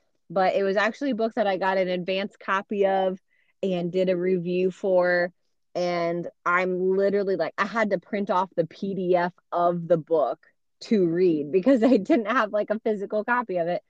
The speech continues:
And I remember flipping, like, the printer paper pages over and just sobbing my eyes out and having to stop reading, wipe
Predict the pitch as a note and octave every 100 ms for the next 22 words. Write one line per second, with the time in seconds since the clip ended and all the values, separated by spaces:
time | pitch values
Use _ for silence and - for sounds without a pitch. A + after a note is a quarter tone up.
0 | _ _ _ _ - A3 G#3 G#3 G3 F#3
1 | F#3 G3 G3+ G3 F#3 F#3+ G3 F#3+ E3 D#3+
2 | E3+ _ _ G#3 G#3+ - F3+ E3+ D3+ E3
3 | - F3 - G3+ G#3 - F#3 F3+ F3 E3
4 | F3+ E3+ E3 E3 E3+ D#3+ E3+ D#3+ D#3 D3+
5 | _ _ _ F3+ F3 E3 E3+ E3 _ _
6 | _ - - - G3 F3+ F3 F#3 F#3+ G3
7 | F3 F3+ F3 E3 D#3 F#3 F#3+ F3+ F#3 F#3
8 | F3 - A3 G#3 C4+ - G#3+ D4+ F4 G3
9 | D#3+ D#3 E3 _ _ - D#3+ F3 C#4